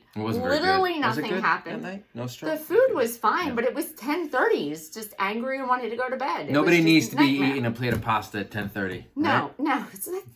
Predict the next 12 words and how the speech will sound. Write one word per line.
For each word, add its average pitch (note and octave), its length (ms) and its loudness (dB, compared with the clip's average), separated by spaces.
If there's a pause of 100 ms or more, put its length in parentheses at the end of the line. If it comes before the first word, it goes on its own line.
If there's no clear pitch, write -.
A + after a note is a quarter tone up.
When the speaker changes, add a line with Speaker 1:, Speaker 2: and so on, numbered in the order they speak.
(120)
Speaker 2:
not C5 180 -8
good A#4 140 -4
for - 180 -8
anybody. C#4 380 -6 (580)
But, A3+ 320 2
um, A3 480 4
so, C#4+ 400 2 (260)
but F#4+ 160 -2
those B4 280 2
things A#4+ 260 2
can G#4+ 180 0
be A#4 60 4